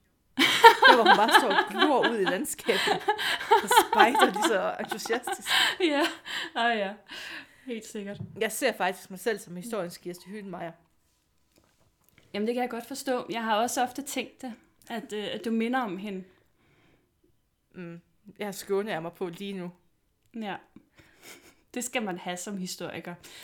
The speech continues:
Speaker 2: så man ikke får snavsede ærmer.
Speaker 1: Ja, sådan ligesom
Speaker 2: Af
Speaker 1: jer.
Speaker 2: alt det snavs, man graver op.
Speaker 1: I er altid så beskidte, I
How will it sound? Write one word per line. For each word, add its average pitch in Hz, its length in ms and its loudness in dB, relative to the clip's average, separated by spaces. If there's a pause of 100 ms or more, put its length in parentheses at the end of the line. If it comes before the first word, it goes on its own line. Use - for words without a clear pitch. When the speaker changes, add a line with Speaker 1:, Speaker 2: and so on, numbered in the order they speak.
(140)
Speaker 2:
så - 180 -8
man 180 200 -2
ikke 165 140 -4
får 226 100 -6
snavsede 185 920 -4 (160)
ærmer. 165 520 -4 (340)
Speaker 1:
Ja, 180 300 0
sådan 175 200 -12
ligesom 180 320 -8
Speaker 2:
Af 214 40 2
Speaker 1:
jer. 202 100 6
Speaker 2:
alt 202 240 4
det 226 120 6
snavs, 185 720 2
man 220 160 0
graver 190 360 4
op. - 440 2
Speaker 1:
I 202 120 2
er 196 60 6
altid 202 240 0
så 196 120 -6
beskidte, 175 500 -8
I 170 300 -8